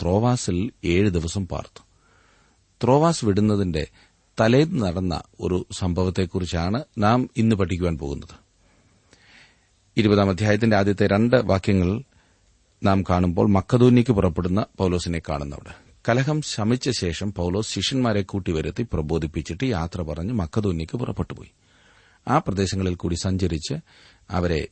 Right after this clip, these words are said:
ഏറിയൊന്ന് പ്രബോധിപ്പിച്ചിട്ട് യവനദേശത്ത് എത്തി. പൗലോസ് അഥേനയും കൊരിന്തും വീണ്ടും സന്ദർശിച്ചു എന്നത്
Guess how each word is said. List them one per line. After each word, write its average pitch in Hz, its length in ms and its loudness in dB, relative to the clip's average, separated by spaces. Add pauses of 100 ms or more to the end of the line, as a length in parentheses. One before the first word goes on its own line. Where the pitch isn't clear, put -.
(160)
ഏറിയൊന്ന് 107 600 4 (100)
പ്രബോധിപ്പിച്ചിട്ട് 87 880 -4 (220)
യവനദേശത്ത് 92 760 -6 (200)
എത്തി. - 300 -8 (960)
പൗലോസ് 139 420 0
അഥേനയും 139 640 2
കൊരിന്തും 113 640 0
വീണ്ടും 117 500 0
സന്ദർശിച്ചു 92 680 -6
എന്നത് 80 420 -4